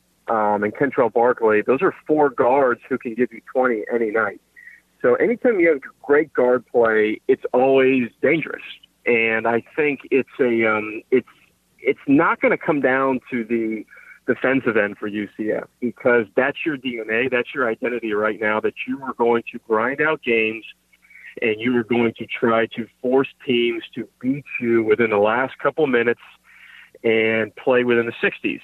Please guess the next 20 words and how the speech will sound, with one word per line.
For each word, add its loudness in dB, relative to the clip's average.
And -4
that's -2
just 0
be-, -4
with 0
Taco 0
Fall 0
being -2
out, -4
you -2
know, 2
Chance 0
McSpadden 0
being 0
out, -4
and -8
just, 0
uh, -2
uh, -4
s-, -18